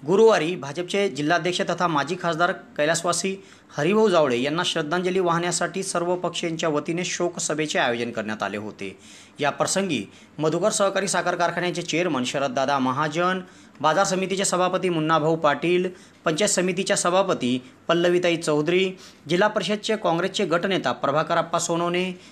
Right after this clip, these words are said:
जिल्हा बँकेचे संचालक गणेशदादा नेहते, बाजार समितीचे संचालक भानुदास चोपडे, हिरालाल चौधरी, कृषीभूषण नारायण बापू चौधरी,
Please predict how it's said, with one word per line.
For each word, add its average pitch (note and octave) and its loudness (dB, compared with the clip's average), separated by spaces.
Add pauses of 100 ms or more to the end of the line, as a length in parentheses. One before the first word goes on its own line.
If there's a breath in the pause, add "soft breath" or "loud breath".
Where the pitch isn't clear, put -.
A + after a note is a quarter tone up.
(180 loud breath)
जिल्हा F3 2
बँकेचे G3 -2
संचालक F3+ 0
गणेशदादा D#3+ 0
नेहते, F3 0 (460 loud breath)
बाजार D3 2
समितीचे G#3 -2
संचालक G3 2
भानुदास D#3+ 0
चोपडे, E3+ 0
हिरालाल E3 2
चौधरी, E3 2 (380 loud breath)
कृषीभूषण F3 -2
नारायण E3 0
बापू E3 -2
चौधरी, E3+ 0